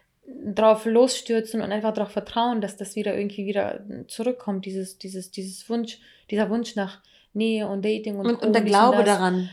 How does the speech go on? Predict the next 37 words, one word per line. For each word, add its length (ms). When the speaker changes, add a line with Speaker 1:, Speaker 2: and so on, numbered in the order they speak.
Speaker 1:
dass 160
man 140
sich 120
Speaker 2:
Mhm. 60
Speaker 1:
manchmal 160
auch 180
Speaker 2:
Mhm. 60
Speaker 1:
einfach 340
überraschen 480
lassen 300
muss, 320
so 100
wie 80
Speaker 2:
Ja. 140
Speaker 1:
ich 60
es 40
eben 160
getan 420
hab 200
und, 260
und, 240
ähm, 400
dann 160
total 320
über-, 240
weil 140
das 180
hat 140
mir 140
irgendwie 260
einfach 280
wirklich 260
so 60
ein 120
bisschen 340
Mut 220
gegeben 580